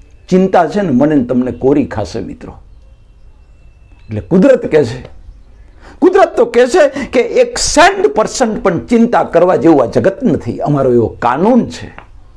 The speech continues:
અમારા જીવ-, અમાર-, અ-, અ-, અ-, અમારી કોર્ટમાં એક second પણ અન્યાય થયો નથી. સાહેબ, પછી ચિંતા શા માટે કરવી? ગીતામાં કૃષ્ણ ભગવાન કે, "કર્મણ્યેવાધિકારીસ્તુ મા ફલેષુ કદાચન." હે અર્જુન, કર્મ કરવામાં તારો અધિકાર છે, ફળમાં કદી નથી.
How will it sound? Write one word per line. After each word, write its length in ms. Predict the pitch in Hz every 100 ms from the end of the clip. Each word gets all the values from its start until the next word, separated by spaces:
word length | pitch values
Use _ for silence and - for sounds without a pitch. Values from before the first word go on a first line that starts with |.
| - - - - - _ - - - - -
અમારા 280 | 135 110
જીવ-, 340 | 98 107 147 -
અમાર-, 300 | 139 151 147
અ-, 120 | 156
અ-, 440 | 160 190 202 214
અ-, 160 | 226 -
અમારી 240 | 180 262
કોર્ટમાં 640 | 349 - 277 - 466 320 - - 208
એક 180 | 240
second 580 | - - 240 240 403 403
પણ 200 | - 262
અન્યાય 420 | 175 185 185 165
થયો 280 | - 139 131
નથી. 360 | 120 95 - - - - - - - - - - - - - -
સાહેબ, 160 | - -
પછી 200 | 233 233
ચિંતા 380 | 240 214 240 135
શા 200 | - 151
માટે 280 | 180 123 151
કરવી? 340 | - 143 147 - - - - - - - - - - -
ગીતામાં 400 | 180 339 - 349
કૃષ્ણ 360 | - - - 381
ભગવાન 280 | 285 262 226
કે, 140 | 180
"કર્મણ્યેવાધિકારીસ્તુ 1080 | - 196 202 165 135 131 185 151 160 - 156
મા 160 | 139
ફલેષુ 400 | 175 139 139 139
કદાચન." 460 | 120 120 196 202 190
હે 440 | 165 - - 285
અર્જુન, 300 | 285 254 220
કર્મ 280 | 165 185 208
કરવામાં 440 | 123 160 160 143 131
તારો 220 | 143 127
અધિકાર 400 | 120 143 147 117
છે, 120 | 110
ફળમાં 400 | 95 147 139 110
કદી 240 | 135 175
નથી. 280 | 175 117 -